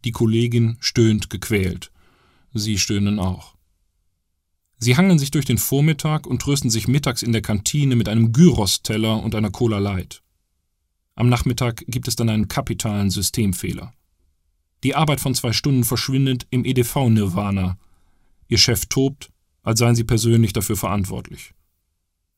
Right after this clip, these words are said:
Sie ereifern sich beim I-T-Service am Telefon und fluchen dann noch eine Stunde mit den Kollegen über die Idiotie der E D V,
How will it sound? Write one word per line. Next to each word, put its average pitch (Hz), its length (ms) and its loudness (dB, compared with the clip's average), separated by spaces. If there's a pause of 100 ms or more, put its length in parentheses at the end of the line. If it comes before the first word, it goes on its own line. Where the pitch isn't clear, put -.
(100)
Sie 139 180 4
ereifern 139 420 2
sich 135 140 -2
beim 123 160 2
I-T-Service 117 720 2
am 117 120 0
Telefon 135 840 0
und 139 100 4
fluchen 180 340 4
dann 135 80 0
noch 120 160 -2
eine 135 180 0
Stunde 143 360 2
mit 123 160 2
den 120 100 0
Kollegen 120 540 2
über 117 160 0
die 117 120 -6
Idiotie 127 460 0
der 120 140 2
E 104 80 -2
D 117 100 2
V, 113 400 0